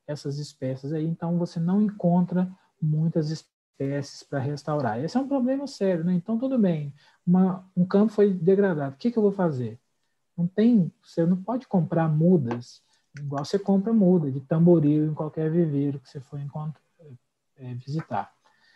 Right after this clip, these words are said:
E aí, é, Cássio, é, o banco de sementes também, ele não é rico, ele não é muito abundante, tá? Estudos demonstram isso. A grande, uma das principais estratégias frente ao distúrbio é a de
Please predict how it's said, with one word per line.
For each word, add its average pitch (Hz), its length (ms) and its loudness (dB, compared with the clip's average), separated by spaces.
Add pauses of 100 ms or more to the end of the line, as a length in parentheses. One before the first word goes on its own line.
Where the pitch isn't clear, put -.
(240)
E 165 80 4
aí, 180 460 4
é, 143 640 -2
Cássio, 143 440 -2
é, 160 200 -6
o 160 80 0
banco 208 300 4
de - 60 -6
sementes 185 420 0
também, 170 300 -4
ele 160 100 -4
não 208 220 0
é 196 60 2
rico, 202 580 0 (260)
ele 151 180 -2
não 175 360 2
é 170 340 2
muito 165 680 2
abundante, 160 840 0
tá? 147 160 -4
Estudos 160 440 -4
demonstram 147 600 -6
isso. 180 480 -2 (360)
A 147 80 -4
grande, 190 480 4 (540)
uma 180 140 4
das 180 160 2
principais 196 580 2
estratégias 180 720 0
frente 160 360 -8
ao 139 60 -6
distúrbio 139 760 0 (500)
é 143 100 -4
a 139 60 0
de 135 460 0